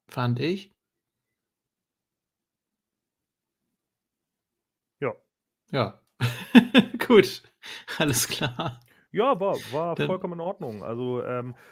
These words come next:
Speaker 2: ich fand jetzt nichts, was total herausragend war in dieser Dynamite,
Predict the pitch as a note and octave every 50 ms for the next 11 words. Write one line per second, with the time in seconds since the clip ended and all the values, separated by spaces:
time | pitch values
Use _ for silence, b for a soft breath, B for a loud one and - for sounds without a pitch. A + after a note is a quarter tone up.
0 | b b b - - - C#3 - - - B2 C#3 F#3 F3+ - D#3+ D3+ B2 - -
1 | - A2+ A#2 C3 D#3 - - - - - C3+ C3 B2+ B2+ - - - - - C3
2 | - - - A2 A2+ C3 C#3 A#2+ A#2 G2+ G2 F#2+ A2 D#3+ F3+ - - - D3 D3+
3 | D#3 D3+ D3 D3 C3 - C3+ C3+ C#3 C#3+ C#3+ C#3 - C#3+ C3+ B2+ C3+ B2+ C3+ B2
4 | A#2 A#2+ A#2 B2+ C3+ C3 B2+ B2 B2+ B2+ B2+ B2+